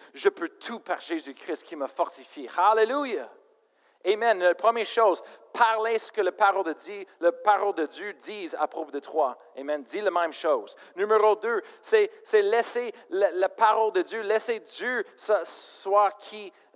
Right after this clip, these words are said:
celui qui vous transforme. Laissez Dieu soit celui qui vous transforme. Amen.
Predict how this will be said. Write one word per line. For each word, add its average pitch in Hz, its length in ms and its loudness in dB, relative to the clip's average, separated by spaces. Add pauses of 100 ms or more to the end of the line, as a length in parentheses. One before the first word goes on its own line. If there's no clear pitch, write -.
celui 208 480 0
qui - 180 -16
vous 165 160 -12
transforme. 170 720 -2 (220)
Laissez 233 340 2
Dieu 233 220 -10
soit 208 260 2
celui 208 460 -4
qui 208 200 -16
vous 185 180 -12
transforme. 202 1000 -2 (120)
Amen. 190 380 -4